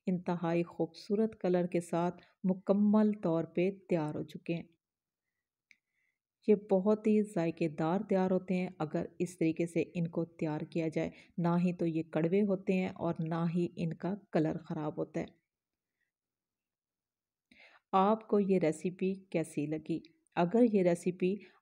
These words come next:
आपको अच्छी लगी हो तो मेरी आपसे रिक्वेस्ट है कि आप मेरे चैनल को सब्सक्राइब कर लें, मेरी वीडियो को लाइक और शेयर ज़रूर कर दें।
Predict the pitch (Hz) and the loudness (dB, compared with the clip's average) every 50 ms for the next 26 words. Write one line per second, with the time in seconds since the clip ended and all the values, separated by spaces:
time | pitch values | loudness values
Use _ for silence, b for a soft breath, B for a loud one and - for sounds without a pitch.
0 | B - 170 170 185 185 - - 180 175 - - 180 175 - - - 254 240 220 | B 0 0 0 0 -2 -4 -4 -4 -4 -4 -6 -10 -10 -8 -2 0 2 2 2
1 | 180 151 - - 160 160 170 165 - - - _ - 180 165 170 170 165 175 180 | 2 0 -2 -2 -2 0 0 -2 -4 -10 -8 _ -2 0 0 0 0 2 2 2
2 | 196 220 220 233 202 202 - - 202 190 190 - - 185 185 185 - - 185 185 | 4 4 2 0 0 -2 -2 -2 -2 -2 -2 0 0 0 0 0 0 0 0 0
3 | 190 - B B B B - 185 - - - 170 170 180 202 202 - - 180 165 | -2 -4 B B B B -2 -2 0 0 0 0 2 0 0 -2 -2 -2 -2 -2
4 | 170 170 - 160 156 160 160 - 165 160 - - 165 160 - - - 160 156 175 | -2 -2 -2 -4 -4 -4 -6 -6 -6 -6 -4 -6 -6 -6 -6 -4 -2 -2 0 0
5 | 185 185 - - 185 180 175 170 170 175 B B B B B B 202 196 208 226 | -2 -4 -4 -2 -2 0 0 0 -2 -4 B B B B B B 4 6 6 6
6 | 233 240 220 - 196 180 175 - 170 170 - 180 180 185 180 165 160 160 165 170 | 6 4 2 2 2 2 2 2 0 0 2 0 2 2 2 2 0 0 0 0
7 | 170 - - - 160 160 156 - - - 165 165 170 170 - - - - 180 170 | -2 -4 -4 -4 -4 -6 -6 -8 -6 -4 -2 -2 -4 -6 -8 -14 -6 -2 0 0
8 | 165 165 156 151 156 - 156 156 160 - - 165 | 0 0 -4 -6 -8 -10 -10 -10 -8 -8 -8 -10